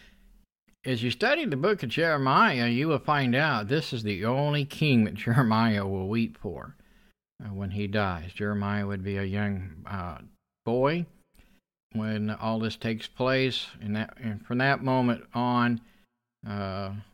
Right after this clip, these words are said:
Poor Jeremiah, he, he doesn't really see any good kings. But back to our, our, our question here. A-, as you read throughout the Bible,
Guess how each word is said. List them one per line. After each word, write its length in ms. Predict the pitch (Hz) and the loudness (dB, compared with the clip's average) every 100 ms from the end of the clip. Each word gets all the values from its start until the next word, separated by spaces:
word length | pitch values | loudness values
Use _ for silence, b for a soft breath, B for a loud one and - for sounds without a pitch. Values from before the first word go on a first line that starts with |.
| _ _ _ | _ _ _
Poor 160 | 131 117 | -6 -4
Jeremiah, 680 | 113 113 110 107 107 101 98 | 0 0 2 2 0 0 -2
he, 180 | 104 104 | 0 0
he 200 | 101 110 | 0 0
doesn't 340 | 117 117 123 | 0 0 -4
really 260 | 113 113 101 | -2 -2 -2
see 260 | - 117 104 | -4 -2 0
any 120 | 101 | -2
good 300 | 92 101 98 | -4 -6 -6
kings. 540 | - 107 87 - - - _ _ _ _ _ _ _ _ _ _ - | -6 -4 -4 -10 -18 -20 _ _ _ _ _ _ _ _ _ _ -6
But 140 | 127 | -2
back 200 | 160 170 | 0 0
to 120 | - 165 | -2 -2
our, 160 | 117 | 0
our, 160 | 110 113 | 0 -2
our 420 | 117 107 110 98 - | -2 -4 -6 -10 -6
question 480 | - 110 - 110 | -2 0 -2 -8
here. 240 | 95 104 87 | -6 -4 -2
A-, 180 | 131 143 | -2 0
as 200 | 139 127 | 0 0
you 120 | 139 | 0
read 280 | 156 220 226 | 0 0 2
throughout 400 | 208 175 170 170 | 2 4 2 0
the 100 | 131 | 0
Bible, 580 | 120 117 113 104 107 | 4 4 2 0 -2